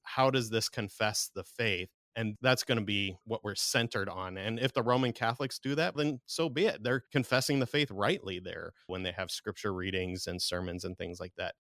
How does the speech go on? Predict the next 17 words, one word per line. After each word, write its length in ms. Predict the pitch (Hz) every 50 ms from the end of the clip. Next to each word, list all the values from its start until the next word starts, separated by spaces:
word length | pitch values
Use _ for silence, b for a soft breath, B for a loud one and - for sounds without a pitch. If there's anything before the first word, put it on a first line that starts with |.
| _ _ _ _ _ _ -
Uh, 160 | - 131 131
Pastor 340 | 123 - 143 165 170 - -
Bean, 200 | 147 135 147 143
with 100 | 135 123
just 160 | - 147 135
a 40 | -
couple 220 | - 151 135 135 123
minutes 400 | 123 127 127 131 123 - - -
left 260 | - 127 131 131 - -
here, 260 | 139 135 131 127 123
uh, 140 | 120 117 113
give 180 | 113 131 135
us 160 | 131 120 -
your 280 | - 127 123 117 117 117 -
parting 240 | - 117 107 104 98
thoughts 300 | - 104 92 90 - -
here. 160 | - - -